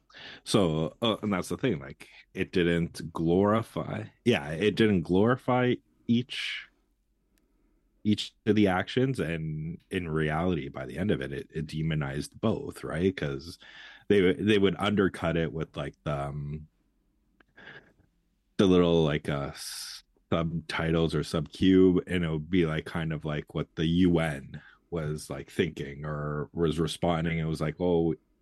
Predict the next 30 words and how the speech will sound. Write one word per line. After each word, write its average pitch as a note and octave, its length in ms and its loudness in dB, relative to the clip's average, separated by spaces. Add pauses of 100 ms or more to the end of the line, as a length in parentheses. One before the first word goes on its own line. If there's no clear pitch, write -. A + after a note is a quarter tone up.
(120)
we F2 100 0
hope D#2+ 280 -2 (100)
that, D2+ 240 -2
you E2+ 80 -2
know, D2 360 -8 (420)
this E2+ 160 2
can E2 160 2
be D#2 140 2
resolved, D2+ 880 0 (140)
uh, D2 420 -4 (200)
diplomatically," D#2 1500 -2 (100)
instead D#2+ 360 -4
of D2 340 -8 (320)
that, D2+ 560 -6
and D2+ 240 -8
then D2 280 -8
just - 220 -6
seeing D2+ 280 -4
how C#2+ 400 -10 (540)
it D#2 140 -4
kind D2+ 260 -2
of, D2 160 -4
like, D2 280 -4 (400)
broke D#2 260 -2
down, D#2+ 340 -2
and E2 160 0
then D#2 400 -2
how D#2 300 -6
it, D2+ 220 -4
um, D2+ 400 -6